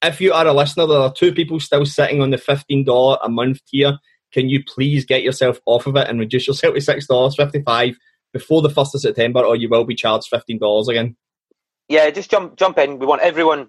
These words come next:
Speaker 2: one tier in the club, and we'll remove all the other ones. So, um, if, if, we'd love to see more people sign up.
Speaker 1: So la-, last week's picks, it was a, it was another good weekend for us to start with.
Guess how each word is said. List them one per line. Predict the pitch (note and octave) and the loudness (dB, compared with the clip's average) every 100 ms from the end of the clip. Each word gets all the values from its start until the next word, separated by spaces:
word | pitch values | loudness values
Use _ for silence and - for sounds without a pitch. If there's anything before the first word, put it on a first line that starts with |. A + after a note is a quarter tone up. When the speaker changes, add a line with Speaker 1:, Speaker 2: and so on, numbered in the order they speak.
| - | -4
Speaker 2:
one | F3+ - | -2 -2
tier | B2 A#2+ - _ | -2 -2 -2 _
in | C#3 C#3 | -4 -4
the | |
club, | - G2+ F#2+ _ _ _ _ _ _ _ _ _ - | 0 0 0 _ _ _ _ _ _ _ _ _ -12
and | A2 A2 | -10 -6
we'll | G#2 | -4
remove | G#2 G#2+ | -4 -6
all | F#2 | -2
the | F#2+ | 0
other | F#2 G2+ | 2 2
ones. | G2+ F#2+ - _ _ _ _ _ _ _ _ | -2 -6 -14 _ _ _ _ _ _ _ _
So, | - G#2+ G2+ G2 _ A2+ | -6 0 0 -2 _ 0
um, | G#2+ G2+ G2+ - | 2 2 -2 -8
if, | A2 - B2 | -8 -4 -2
if, | A#2 _ _ | -2 _ _
we'd | G#3+ - | -10 -4
love | C3 | -4
to | - | -4
see | B2+ | -2
more | B2 B2 | -2 -2
people | B2+ A#2 | -6 -2
sign | A2+ A2+ | 0 0
up. | - _ _ _ _ _ _ _ - | -2 _ _ _ _ _ _ _ -20
Speaker 1:
So | - G3 G3+ - | -2 2 2 0
la-, | C#3+ E3 C3 | -2 0 2
last | F#3 G3 | 0 -2
week's | E3+ C#3+ | -6 -2
picks, | F#3 E3 D3+ | -2 -2 -4
it | |
was | - D3 | -2 0
a, | D3 | 0
it | C#3+ | 0
was | D3 | 0
another | D#3+ F#3+ F3 D3+ - C3+ - | 2 2 2 0 -4 -10 -2
good | E3 D#3+ | -2 0
weekend | D#3+ D3 B2+ C3+ | -4 0 0 0
for | C#3+ C#3+ | 0 0
us | C#3+ C#3+ | 0 -4
to | - | -10
start | - C3+ D3+ | -4 -2 0
with. | D#3+ D3 | 0 0